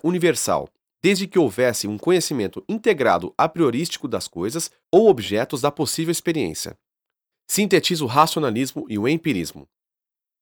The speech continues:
Hegel tem, como poucas figuras desta época, uma clara, concreta e rica importância político-social que se alimenta e vive em estreita relação com os acontecimentos de seu tempo.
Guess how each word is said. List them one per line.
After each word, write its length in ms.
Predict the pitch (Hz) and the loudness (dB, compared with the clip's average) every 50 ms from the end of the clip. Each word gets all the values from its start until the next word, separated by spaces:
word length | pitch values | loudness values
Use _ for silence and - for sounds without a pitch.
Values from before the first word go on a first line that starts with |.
| _ _ _ | _ _ _
Hegel 340 | - 160 180 185 160 - - | 2 4 4 6 6 4 0
tem, 360 | - - 160 160 151 98 - _ _ _ _ | 2 4 2 4 4 2 -2 _ _ _ _
como 200 | - - 165 170 | -2 0 2 2
poucas 420 | 156 - 185 202 233 233 233 202 - | 2 6 6 6 6 6 -2 -4 -4
figuras 380 | 214 180 123 98 92 90 87 | -6 -6 -4 -4 -4 -4 -4
desta 300 | 85 110 147 160 - 180 | -2 -2 -2 0 2 2
época, 460 | 123 120 127 123 - _ - - - - - | 4 4 4 2 2 _ -14 -14 -14 -12 -8
uma 220 | 143 160 190 156 | -2 0 0 0
clara, 420 | - _ - 147 156 170 185 185 165 | 0 _ 0 4 4 4 4 2 0
concreta 640 | - - 208 202 156 - - 156 165 170 165 - 170 - | -2 -4 -2 -2 -2 -2 0 2 2 2 2 -2 -6 -4
e 80 | - 165 | -4 -6
rica 400 | 131 101 120 190 214 - - 214 | -6 -4 -2 -4 -4 -2 -4 -6
importância 640 | 196 - 180 147 120 - - 151 160 156 - 156 | -4 0 0 0 0 2 2 2 2 2 -2 -8
político-social 1080 | - - 156 131 127 165 165 - - 160 - - 160 - - 143 113 101 98 120 139 - | -4 -2 -2 0 0 -2 -4 -4 -8 -8 -6 -6 -6 -6 -4 -2 0 0 0 0 -2 -4
que 100 | - 120 | -6 -4
se 120 | - - | 0 2
alimenta 500 | 196 190 175 110 90 92 110 113 - 147 - | 2 2 2 0 0 -2 -2 0 -2 -2 -2
e 120 | - 123 | -2 -4
vive 240 | 107 127 160 160 180 | -4 -2 -2 0 0
em 100 | 180 170 | 0 0
estreita 420 | 135 - - - 175 214 208 202 | 0 -4 -2 0 0 0 2 0
relação 440 | 185 180 170 143 120 - - 147 147 | 0 2 4 2 2 2 -2 -4 -4
com 160 | 147 - - | -2 0 0
os 120 | 143 123 127 | 2 4 4
acontecimentos 720 | 170 - - 165 143 143 - - 104 120 131 131 - 123 | 2 2 2 -2 -2 -2 -4 -2 -2 -2 -2 -2 -4 -6
de 100 | 110 101 | -6 -4
seu 220 | - - 151 160 | -4 0 0 -2
tempo. 440 | 156 - 92 73 69 - - 67 - | -2 -2 -6 -6 -6 -8 -14 -18 -20